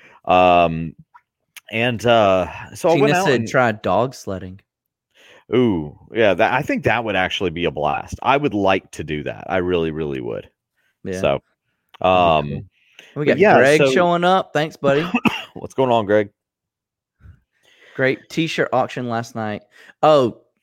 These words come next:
Speaker 2: I'll, I'll talk about that. I'll so talk about that 'cause Gary doesn't even know what you're talking about, but I need to
Speaker 1: Mm.
Speaker 2: fill him in on those details.
Speaker 1: Interesting.
Speaker 2: Yeah. Tell me, what did you find when you went picking?
Speaker 1: So, um,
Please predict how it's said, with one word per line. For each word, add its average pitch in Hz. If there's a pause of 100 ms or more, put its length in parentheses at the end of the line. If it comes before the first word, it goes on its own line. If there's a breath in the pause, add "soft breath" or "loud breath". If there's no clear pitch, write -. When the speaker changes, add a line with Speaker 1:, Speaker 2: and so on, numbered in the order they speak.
(500)
Speaker 2:
I'll, 156
I'll 160
talk 175
about 139
that. 104
I'll 123
so 139
talk 139
about 120
that 107
'cause 117
Gary 151
doesn't 165
even 147
know 139
what 135
you're 123
talking 139
about, 98
but 101
I 127
need 135
to 120
Speaker 1:
Mm. 104
Speaker 2:
fill 127
him 127
in 123
on 117
those 101
details. 98 (220 soft breath)
Speaker 1:
Interesting. - (340)
Speaker 2:
Yeah. 135 (180)
Tell 208
me, 240
what 185
did 175
you 175
find 165
when 156
you 143
went 127
picking? 107 (720 loud breath)
Speaker 1:
So, 185
um, 147